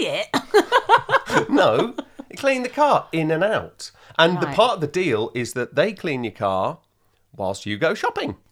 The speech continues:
Speaker 1: Well, I know that. Everyone knows that.
Speaker 2: All right.
Speaker 1: <laughs>
Speaker 2: Well,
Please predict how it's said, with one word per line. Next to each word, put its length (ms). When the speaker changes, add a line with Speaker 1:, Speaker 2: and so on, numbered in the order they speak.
Speaker 1:
Well, 120
I 60
know 200
that. 460
Everyone 320
knows 220
that. 340
Speaker 2:
All 120
right. 520
Speaker 1:
<laughs> 540
Speaker 2:
Well, 220